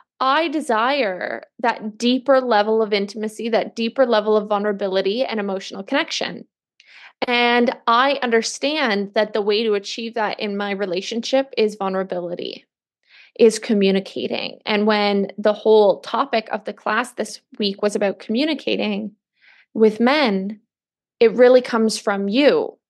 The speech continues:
It comes, you get to develop that relationship because not only are you developing it with him, but you're developing it with yourself. And that's a fucking high frequency to be on.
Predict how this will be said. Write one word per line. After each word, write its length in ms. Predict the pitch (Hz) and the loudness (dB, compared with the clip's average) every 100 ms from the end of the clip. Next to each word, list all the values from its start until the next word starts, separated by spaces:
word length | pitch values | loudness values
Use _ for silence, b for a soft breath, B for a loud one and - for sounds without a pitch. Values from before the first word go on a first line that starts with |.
| _ | _
It 220 | - 220 - | -4 -4 -2
comes, 380 | 240 220 220 - | -2 -2 -2 -6
you 240 | 214 254 | -4 0
get 180 | 269 269 | 2 0
to 80 | 220 | -2
develop 480 | 196 208 214 214 226 | -2 0 0 0 -4
that 180 | 190 | -6
relationship 800 | 202 202 277 - 208 208 - - - _ b b | -4 -4 -6 -6 -8 -6 -4 -6 -10 _ b b
because 360 | - 240 240 226 | -6 0 0 2
not 180 | 233 226 | 0 2
only 260 | 226 247 | 2 2
are 40 | 240 | 0
you 200 | 226 220 | 0 -4
developing 540 | 202 208 202 202 190 | -2 -4 -4 -8 -10
it 180 | 185 - | -12 -8
with 180 | - 220 | -6 -6
him, 260 | - 220 233 | -2 0 2
but 100 | 208 | 4
you're 120 | 202 | 2
developing 520 | 196 208 196 196 202 | 2 0 0 -2 -6
it 100 | 190 | -6
with 160 | 214 202 | -8 -4
yourself. 640 | 196 - 180 175 - - _ B B | -4 -2 0 0 -4 -10 _ B B
And 200 | 220 214 | 0 2
that's 280 | 208 196 196 - | 2 0 -4 -4
a 200 | 214 214 - | -4 -4 -6
fucking 340 | 208 226 233 | -6 -6 -8
high 280 | 208 190 175 | -6 -8 -8
frequency 840 | - - - - - - 76 - - | -8 -10 -8 -10 -10 -12 -14 -16 -4
to 100 | 233 | -2
be 200 | 208 190 | 0 -4
on. 320 | 85 - | -6 -10